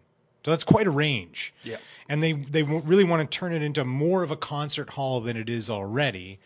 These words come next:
Speaker 1: Like, some major improvements, electrical, structural stuff, all that shit.
Speaker 2: Well, if you're essentially needing to rebuild the building, you might as well go the whole nine yards, right?
Speaker 1: Yeah, yeah. And the pro-
Speaker 2: And, uh, it is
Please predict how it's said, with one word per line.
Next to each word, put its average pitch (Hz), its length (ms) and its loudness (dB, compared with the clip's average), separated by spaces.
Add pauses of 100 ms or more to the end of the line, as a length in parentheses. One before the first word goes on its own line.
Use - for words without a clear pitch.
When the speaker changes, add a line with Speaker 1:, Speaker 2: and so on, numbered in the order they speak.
(200)
Speaker 1:
Like, 113 220 -6
some - 240 -6
major 123 300 -2
improvements, 117 560 -4
electrical, 104 500 -8
structural 95 480 -10
stuff, - 320 -12
all 95 80 -14
that 90 160 -18
shit. - 300 -16 (240)
Speaker 2:
Well, 139 160 6
if 131 160 0
you're 120 300 0 (680)
essentially 131 600 0
needing 110 280 -4
to 98 80 -10
rebuild 101 400 -8
the 92 60 -14
building, 92 360 -10
you 87 80 -20
might 90 180 -18
as 85 140 -16
well 95 140 -10
go 87 180 -12
the - 80 -18
whole - 200 -20
nine 80 180 -20
yards, - 280 -8
right? 185 100 6
Speaker 1:
Yeah, 95 200 0 (160)
yeah. 113 320 2
And 139 100 0
the 151 40 6
pro- 147 100 6
Speaker 2:
And, 139 320 4 (100)
uh, 147 60 -4 (380)
it 151 120 2
is 170 440 4